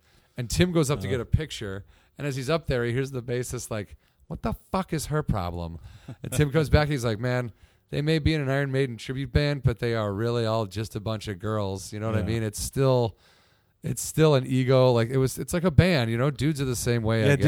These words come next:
Speaker 1: guess.
Speaker 2: uh, yeah. How many times has someone gone, "Dude, what the fuck is Axl's problem?"
Speaker 1: Yes, I mean,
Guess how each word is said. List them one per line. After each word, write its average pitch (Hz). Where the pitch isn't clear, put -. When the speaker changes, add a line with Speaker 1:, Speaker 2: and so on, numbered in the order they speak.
Speaker 1:
guess. 156
Speaker 2:
uh, 120
yeah. 110
How 131
many 139
times 120
has 101
someone 110
gone, 87
"Dude, 120
what 104
the 113
fuck 110
is 95
Axl's 82
problem?" 69
Speaker 1:
Yes, 113
I 113
mean, 110